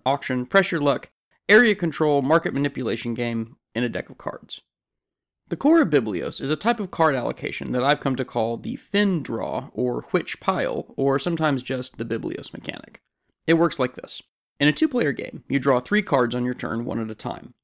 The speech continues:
You keep one, you give one to your opponent, and you discard the other. This happens in any order, but you have to put one card in each pile. So if you discard the first, then you keep the second,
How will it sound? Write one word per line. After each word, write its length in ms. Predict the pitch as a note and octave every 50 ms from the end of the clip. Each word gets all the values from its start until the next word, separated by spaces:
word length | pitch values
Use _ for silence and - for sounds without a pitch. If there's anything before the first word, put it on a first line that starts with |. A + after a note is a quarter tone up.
| _ _ _ _ _ _ -
You 100 | A#2+ B2+
keep 320 | B2+ - C3 D3+ - -
one, 380 | C3+ G2+ C2 - - D3+ - - _
you 80 | - A#2+
give 200 | A#2+ C3+ C3 B2
one 200 | B2+ C#3+ D3+ D#3+
to 100 | D#3 E3
your 180 | D#3+ E3 F3
opponent, 440 | F3+ F3 - - - A#1+ - - -
and 100 | - C3+
you 60 | C#3
discard 480 | C#3+ E3 C3+ - - - F#3 D#3+ C#3 A2+
the 160 | G#2 A#2+ B2
other. 260 | A#2 - - - - - _ _ _ _ _ _ _ _ _ _ _
This 160 | D#3+ F#3 -
happens 380 | G#3 F#3+ F3 - E3 D3 B2
in 80 | B2+ -
any 180 | C3+ D#3 E3 C#3
order, 320 | F#2 C#2+ - - - -
but 240 | - - D3 - - -
you 60 | C3+
have 120 | D#3+ E3+ -
to 60 | E3
put 180 | - D#3 -
one 260 | - B2+ D#3 F3 F#3 E3+
card 320 | - - - G#2 A#2+ -
in 80 | B2+ -
each 220 | - - - -
pile. 400 | - - C3+ - - - - - _ _ _ _ _ _ _ -
So 140 | - E3
if 180 | - - - -
you 40 | D#3+
discard 380 | C3+ C#3+ - - G3+ A3+ A3+
the 60 | A3+ -
first, 420 | - - G#2 - - - - -
then 220 | - B2+ C3+ C#3 C#3
you 160 | B2+ C3 C3
keep 220 | C3 - E3+ D#3
the 80 | D#3+ B2+
second, 400 | - - D3+ - - - - -